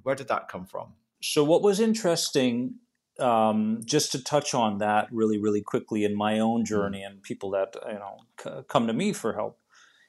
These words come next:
Speaker 2: is that the more I used to ask the question of how to do something,
Speaker 1: Mm.
Speaker 2: uh, the more I recognized where that was really coming from. The how was, in fact, a real deep defense mechanism from my own subconscious mind,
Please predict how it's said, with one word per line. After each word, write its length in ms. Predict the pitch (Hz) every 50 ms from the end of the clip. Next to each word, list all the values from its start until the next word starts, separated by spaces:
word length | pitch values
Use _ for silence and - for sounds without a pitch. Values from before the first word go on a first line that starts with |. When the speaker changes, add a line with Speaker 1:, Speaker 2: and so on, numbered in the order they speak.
| _ _
Speaker 2:
is 300 | - 151 160 151 135 139
that 360 | 147 147 143 139 131 - - - _ _ -
the 180 | 160 135 139 139
more 680 | 143 160 190 240 277 302 294 277 254 226 190 - - _ _ _ _ -
I 220 | 151 165 185 196
used 460 | 196 190 165 151 160 160 165 156 - -
to 100 | 147 127
ask 320 | 131 139 139 131 - -
the 80 | 131 127
question 500 | 127 - - 135 131 - - - 135 120
of 140 | 113 110 113 - - -
how 420 | 117 117 117 117 131 147 160 165 160
to 100 | - -
do 200 | 165 156 180 180 160
something, 640 | - - 175 170 170 165 - 185 196 220 254 - - _ _ - _ _ -
Speaker 1:
Mm. 140 | 98 95 92 - 143
Speaker 2:
uh, 160 | 143 139 143
the 160 | 135 127 139
more 280 | 143 147 180 208 226 208
I 100 | 180 170
recognized 680 | 160 165 170 165 - 180 156 151 151 143 143 131 -
where 240 | 139 127 131 135 131
that 180 | 127 123 123 127
was 200 | 127 123 - 123
really 220 | 127 120 120 117
coming 440 | 113 - - - 127 127 120 113 113
from. 380 | - - 120 107 104 104 107 107
The 140 | 117 139 135
how 480 | 135 139 - 170 185 220 220 214 196 170
was, 260 | 151 143 139 127 127
in 100 | 135 127
fact, 420 | 127 - 147 139 139 143 - - -
a 80 | 117
real 440 | 110 107 110 123 131 143 143 143 139
deep 340 | 123 107 117 127 127 127 127
defense 540 | - 127 113 - - 123 120 127 127 127 -
mechanism 600 | 127 117 107 110 113 107 107 101 95 104 101 101 98
from 200 | - - 110 101
my 160 | 104 101 101
own 180 | 107 110 110 110
subconscious 760 | 110 - - 110 110 - - 120 110 104 - - 113 104 - -
mind, 340 | 110 104 101 98 98 98